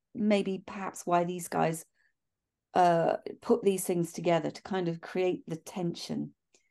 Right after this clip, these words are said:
um, between these kind of things to create, to create this. But what I wanted to do with you guys here and, and why I wanted to discuss these particular films was so that we could further explore some of the things that we talked about during the November's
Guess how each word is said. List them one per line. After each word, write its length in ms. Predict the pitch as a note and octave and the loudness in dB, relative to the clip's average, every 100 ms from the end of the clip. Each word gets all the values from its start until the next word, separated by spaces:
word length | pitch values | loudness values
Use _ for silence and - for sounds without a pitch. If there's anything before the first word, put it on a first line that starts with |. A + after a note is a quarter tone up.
| _ _ | _ _
um, 240 | - E3 D#3+ | 0 0 0
between 380 | E3 - G3 F3 | -2 2 2 2
these 220 | D#3+ - | 0 -4
kind 300 | - E3 D#3 | -4 -2 -2
of 80 | - | -2
things 260 | D#3+ D3+ | -2 -2
to 80 | - | -6
create, 440 | - F3 E3+ D#3+ - - | -8 -2 0 0 -6 -14
to 140 | - E3 | -12 -10
create 320 | F#3 F3 - | -4 -4 -4
this. 320 | - - - _ - - - - _ _ _ _ - | -8 -10 -16 _ -20 -20 -20 -20 _ _ _ _ 4
But 140 | C#4 | 6
what 140 | C#4+ F#4+ | 8 8
I 180 | C5 F#4+ | 8 8
wanted 220 | D#4 D4 | 6 4
to 120 | A#3+ | 4
do 160 | B3 A#3+ | 6 6
with 120 | G3 | 4
you 100 | E3+ | 0
guys 300 | E3+ E3 - | 0 -2 -2
here 240 | E3+ D3+ | 0 2
and, 180 | - F#3+ | 0 0
and 180 | - G3+ | 0 2
why 160 | A3+ | 4
I 40 | A#3+ | 4
wanted 360 | A3+ G#3+ - - | 2 0 -6 -8
to 340 | G3 F#3 F3+ F3 - | -2 0 0 -4 -6
discuss 440 | F3+ - G#3 G#3 | -4 2 2 2
these 220 | G3 F3 | -4 -6
particular 600 | - F#3+ A#3+ A#3+ F#3+ E3 | -10 -4 -2 0 0 -2
films 600 | - E3+ D#3 - - - - _ _ _ _ _ - | -2 0 0 -2 -6 -10 -18 _ _ _ _ _ 6
was 380 | A#3+ B3+ B3 - | 8 8 4 -4
so 180 | - C#4 | 0 2
that 160 | C4+ - | 4 0
we 120 | C#4+ | -2
could 180 | B3+ - | -4 -2
further 420 | C#4+ D4+ D4+ C#4+ | 2 4 4 2
explore 1000 | - - - - A#3 A3 E3 D3 D#3+ E3+ _ _ _ | 0 -4 -10 0 6 6 6 4 0 -4 _ _ _
some 280 | - - C4+ | -4 2 4
of 100 | C#4+ | 4
the 100 | C4+ | 0
things 300 | - F#3+ E3+ | -6 -6 -4
that 120 | - | -6
we 120 | G3 G3 | -6 -6
talked 280 | F#3 F3 | -4 -4
about 260 | - - - | -2 0 0
during 260 | F#3 F3 F3 | -2 0 0
the 80 | |
November's 500 | E3+ E3+ F3 E3+ E3+ | 0 0 0 -2 -4